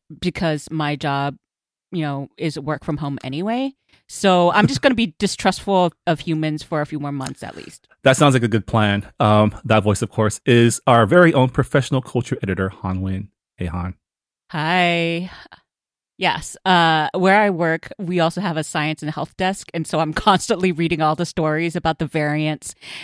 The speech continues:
Speaker 1: and questions like, "Will the lockdown end?" Or, "Why can't my forty-year-old son, who is my caregiver, get a vaccine?"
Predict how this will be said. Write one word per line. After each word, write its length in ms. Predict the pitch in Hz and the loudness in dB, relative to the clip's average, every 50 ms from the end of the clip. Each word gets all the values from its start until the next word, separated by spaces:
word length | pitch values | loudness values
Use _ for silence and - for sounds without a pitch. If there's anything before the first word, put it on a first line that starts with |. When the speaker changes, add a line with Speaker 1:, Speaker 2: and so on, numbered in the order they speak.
| - | -8
Speaker 1:
and 440 | - 165 160 156 151 151 156 151 151 - _ - - - - - | -4 -2 0 0 0 0 -2 -4 -6 -8 _ -20 -20 -20 -12 -6
questions 420 | - - 180 - - 180 170 156 - | -2 -2 -2 -2 -2 -4 -6 -4 -2
like, 200 | 160 151 151 - - | -4 -4 -4 -4 -10
"Will 220 | 143 135 135 147 | -10 -6 -6 -4
the 120 | 135 165 | -2 0
lockdown 440 | 160 180 190 - - 254 247 269 269 - | 0 0 0 2 2 2 2 2 2 0
end?" 440 | - 226 370 202 165 139 139 - - _ | 0 0 0 0 -2 -2 -4 -6 -8 _
Or, 380 | - 160 160 156 151 147 143 143 _ _ _ _ - | -2 0 0 0 0 -2 -4 -6 _ _ _ _ -2
"Why 180 | - 175 214 254 | 0 0 0 0
can't 260 | - - 277 269 220 | 0 -2 -2 -2 -2
my 160 | - 208 202 | 0 0 0
forty-year-old 840 | 196 - - 208 214 226 220 214 214 214 214 208 208 196 196 180 - _ _ _ - | 0 0 0 0 0 0 -2 -2 -2 0 0 0 0 0 -2 -6 -10 _ _ _ -16
son, 480 | - - 240 254 262 233 196 175 180 | -6 0 2 2 4 4 2 2 0
who 440 | 180 170 190 180 175 175 175 175 165 | 0 0 2 2 2 2 2 0 -2
is 240 | - - - 170 - | -4 -6 -8 -6 -2
my 120 | 185 180 180 | -2 -2 -2
caregiver, 600 | - - 262 277 294 247 - 190 156 185 175 156 | 0 2 4 4 4 4 2 2 2 2 0 2
get 160 | - 208 202 | 2 2 2
a 40 | 202 | 4
vaccine?" 760 | 175 185 208 202 - - - 254 262 294 277 214 170 151 135 - | 4 4 2 2 2 -4 -6 -4 -2 0 0 0 0 -2 -4 -8